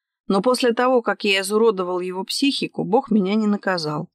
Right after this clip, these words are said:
Тогда почему он допустил, чтобы я так издевался над несчастным парнем? Вот почему я убеждённый и воинствующий атеист». «Не нужно так торопить Бога», посоветовал Дронго.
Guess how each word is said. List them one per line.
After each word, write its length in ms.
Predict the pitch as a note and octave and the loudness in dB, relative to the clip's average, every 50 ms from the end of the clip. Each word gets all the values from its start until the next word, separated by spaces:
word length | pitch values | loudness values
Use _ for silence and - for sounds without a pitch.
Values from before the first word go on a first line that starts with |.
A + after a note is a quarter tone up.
| _ _ _ _ _ _ - | _ _ _ _ _ _ -2
Тогда 260 | G#3 G#3+ A3 A#3 C4+ | 0 2 2 2 0
почему 380 | B3+ C#4+ C4 - D4 D4+ D#4 F4 | 0 0 0 2 4 4 6 6
он 180 | E4 C4+ A3 | 6 4 4
допустил, 460 | G3+ G#3+ G#3 A#3 A#3 - - C#4 C#4+ C4+ | 2 2 2 0 0 0 0 0 0 0
чтобы 300 | - - A3 G3 G3+ G#3 | 0 -2 -2 -2 -2 0
я 160 | G#3+ A3+ A3+ | 0 0 0
так 220 | - G#3 - - | 0 -2 -2 -2
издевался 560 | G#3 G3 F#3+ G#3 G#3 A#3 C4 C4+ A#3+ - G3+ | -4 -4 -2 -2 0 2 2 2 0 -2 -4
над 180 | F#3+ F#3+ F#3 F3+ | -2 -2 -2 -4
несчастным 600 | F#3+ G3 F#3+ - - G3+ G3 F#3+ - G#3 G3+ G3+ | -4 -4 -2 -2 0 -2 -2 -2 -2 -2 -2 -2
парнем? 500 | G3 - F#3 D#3 D3 D#3 D3+ D3 D3 F3 _ _ _ _ _ _ _ _ | 0 0 0 0 0 -2 -4 -6 -8 -10 _ _ _ _ _ _ _ _
Вот 300 | - E3+ G#3 B3 - - | -2 2 2 2 2 0
почему 420 | - F3 - - G3+ F#3 F#3 F3+ | -2 -4 -4 -2 -2 -2 -2 -2
я 300 | E3+ E3+ G#3+ B3 C4+ C4+ C#4+ - | -2 0 0 0 0 -2 -6 -8
убеждённый 760 | - E3 D#3+ E3+ F#3 F3+ F3+ F3+ A#3 B3+ B3 A3 F3 D#3+ | -8 -6 -2 -2 -2 -2 -2 -2 0 2 2 2 2 0
и 180 | - - D#3+ D#3+ | -2 -4 -4 -4
воинствующий 840 | D#3 E3+ F3 F#3 G#3 G3+ - - F3 E3+ E3+ E3 D#3+ - - E3+ | -2 0 0 0 0 -2 -4 -6 -8 -8 -6 -6 -4 -4 -2 -2
атеист». 500 | D#3+ D#3+ - E3+ E3+ D#3+ C#3+ C3+ - - _ _ _ _ _ _ _ _ _ _ _ _ _ _ | -2 -2 -2 -4 -2 -2 -2 -4 -6 -12 _ _ _ _ _ _ _ _ _ _ _ _ _ _
«Не 180 | - G3 G3 G#3 | -2 0 2 4
нужно 380 | B3 D#4+ G4 F4+ D#4 A#3+ A#3 A3+ | 4 4 4 2 2 0 0 2
так 260 | - A#3 F#3 - - | 0 0 -2 -2 -2
торопить 460 | - F3 F#3 G3+ - - A3+ G#3+ A3+ | -2 0 0 0 -2 -2 -2 -2 -2
Бога», 320 | G#3+ A3 A3+ F3+ C#3+ - | 0 0 0 0 0 -4
посоветовал 720 | - - E3 - - D#3+ D#3+ D#3+ D#3+ - - D#3 D#3 D#3+ E3 | -6 -8 -6 -6 -4 -4 -2 -4 -4 -4 -4 -6 -6 -6 -4
Дронго. 500 | D#3+ E3 D#3+ D3+ D3 D3+ C#3 D3 - F#3+ | -2 0 0 0 0 -2 -4 -6 -8 -10